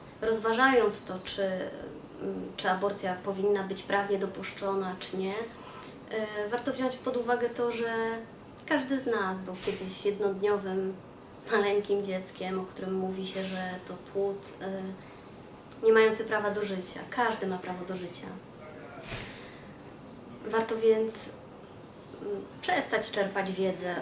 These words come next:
o aborcji, o in vitro z kolorowych gazet, e, z artykułów sponsorowanych i, e, i z mediów, którym zależy na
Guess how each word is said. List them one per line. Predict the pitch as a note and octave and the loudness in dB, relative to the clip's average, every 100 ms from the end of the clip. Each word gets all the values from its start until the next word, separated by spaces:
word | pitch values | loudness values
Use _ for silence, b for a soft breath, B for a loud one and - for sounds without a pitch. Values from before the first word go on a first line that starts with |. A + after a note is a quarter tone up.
| F#3+ | -4
o | F3+ F3 F3 - - - - - G#3 | -4 -4 -6 -8 -12 -14 -14 -4 0
aborcji, | F#3 G#3+ A3 - G3+ | 4 6 4 4 2
o | F#3 | 4
in | F#3 F#3+ | 4 4
vitro | G3 G3+ - F#3+ | 4 2 2 -2
z | F#3+ | 0
kolorowych | G3 G3 F#3+ F#3+ F3+ | 2 4 4 2 -2
gazet, | F#3+ F3+ E3+ E3+ - - - B B B B B - - - - F#3+ | -2 -4 -6 -8 -10 -12 -16 B B B B B -16 -16 -14 -8 -6
e, | - | -4
z | - | -2
artykułów | F#3+ F#3+ F#3 - G3 G#3 | -2 -2 -4 0 0 2
sponsorowanych | - G3+ G3+ G#3 G3 F#3+ F#3+ F#3+ F#3 F#3 F#3 - - | -2 -4 -2 -2 -2 0 -2 -2 -2 -6 -8 -10 -8
i, | F#3+ F3+ F3+ F3 - B B B B - | -6 -4 -4 -6 -10 B B B B -10
e, | F#3 F#3 F3+ | -6 -4 -4
i | A3+ | 0
z | A3+ | 4
mediów, | A3+ A3+ A3+ A3+ | 6 6 4 2
którym | - A3+ A3+ | 2 6 6
zależy | A3 G#3+ A3 G#3 | 6 2 2 2
na | G#3 G3+ G3+ | 2 0 -4